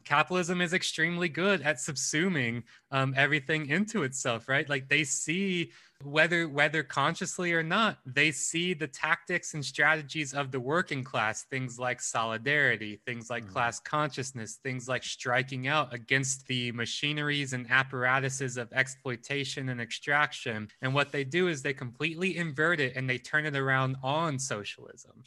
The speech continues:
Speaker 1: They exercise solidarity against the working class. They
Speaker 2: Mm-hmm.
Speaker 1: exercise violent attacks against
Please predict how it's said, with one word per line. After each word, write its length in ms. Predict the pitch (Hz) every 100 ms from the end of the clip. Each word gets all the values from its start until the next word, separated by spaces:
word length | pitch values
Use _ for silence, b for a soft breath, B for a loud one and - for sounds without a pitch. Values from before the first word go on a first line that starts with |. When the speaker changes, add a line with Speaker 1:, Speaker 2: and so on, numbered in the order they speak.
| -
Speaker 1:
They 160 | 139 151
exercise 640 | 160 160 170 139 156 143
solidarity 840 | 135 143 139 135 135 135 135 131
against 840 | 120 117 113 - 135 170 135 - - _ -
the 80 | 120
working 380 | 117 107 110
class. 480 | 104 - 107 107 - - B B
They 140 | - 143
Speaker 2:
Mm-hmm. 80 | 135
Speaker 1:
exercise 880 | 156 233 147 135 147 139 135 131 135 B B
violent 480 | 127 135 156 156 131
attacks 540 | 131 - 139 135 135 -
against 720 | 131 117 - 139 165 - -